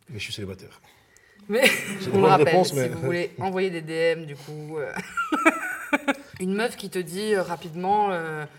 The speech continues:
Speaker 2: qu'elle te fait pas confiance et qu'elle pense que tu vas récidiver, c'est un match ou pas ?
Speaker 1: Une meuf qui me dit qu'elle
Speaker 2: T'as
Speaker 1: me
Speaker 2: pas
Speaker 1: fait pas
Speaker 2: confiance.
Speaker 1: confiance et qu'elle pense que je vais récidiver, c'est une sorcière.
Speaker 2: Ah ouais.
Speaker 1: Pourquoi elle pense ça ?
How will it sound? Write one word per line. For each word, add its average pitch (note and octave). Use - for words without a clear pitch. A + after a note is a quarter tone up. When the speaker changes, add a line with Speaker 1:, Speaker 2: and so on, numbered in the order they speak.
Speaker 2:
qu'elle F#3
te F#3
fait F3+
pas F3+
confiance G3+
et G3
qu'elle D#3
pense E3+
que F3
tu D3+
vas D#3
récidiver, D3
c'est -
un D3
match D3
ou -
pas ? C#3+
Speaker 1:
Une A#2
meuf D3
qui C3+
me A#2+
dit B2+
qu'elle A#2+
Speaker 2:
T'as -
Speaker 1:
me A2
Speaker 2:
pas A2+
Speaker 1:
fait B2+
pas B2
Speaker 2:
confiance. A#2+
Speaker 1:
confiance D#3
et B2
qu'elle A2+
pense F3+
que C3+
je B2+
vais B2
récidiver, C#3
c'est -
une F#2+
sorcière. -
Speaker 2:
Ah E4+
ouais. A#4
Speaker 1:
Pourquoi C4+
elle D3+
pense C3+
ça ? C#3